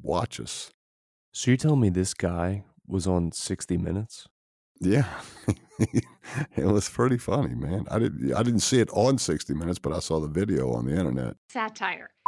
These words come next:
Speaker 1: Speaking of watching, are you still watching the Johnny Depp, Amber Turd, I mean, Amber Heard, uh, trial?
Speaker 2: We did catch up yesterday for a little while.
Speaker 1: Well, that, she's, is she supposed to testify today?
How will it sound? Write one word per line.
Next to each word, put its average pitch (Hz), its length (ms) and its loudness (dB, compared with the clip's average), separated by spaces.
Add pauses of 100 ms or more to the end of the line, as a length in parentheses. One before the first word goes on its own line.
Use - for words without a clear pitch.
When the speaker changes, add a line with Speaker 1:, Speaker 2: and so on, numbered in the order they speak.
(240)
Speaker 1:
Speaking 143 380 4
of 80 80 2
watching, 90 540 2
are 82 80 4
you 101 100 4
still 104 260 4
watching 92 420 2
the 85 200 4 (200)
Johnny 98 340 2
Depp, 92 360 2
Amber 98 320 4
Turd, 101 420 2
I - 60 -2
mean, 98 200 4
Amber 95 260 4
Heard, 101 360 0 (180)
uh, 78 240 2 (180)
trial? 117 540 0 (560)
Speaker 2:
We 95 180 4
did 95 380 6
catch 95 320 2
up 85 240 4 (320)
yesterday 82 460 -2
for - 200 -10
a - 40 -4
little - 200 -8
while. 104 300 -8 (280)
Speaker 1:
Well, 98 120 2
that, 113 200 4
she's, - 240 2 (240)
is 82 180 4
she 156 160 4
supposed 101 420 4
to 69 60 -6
testify 90 680 2
today? 80 500 2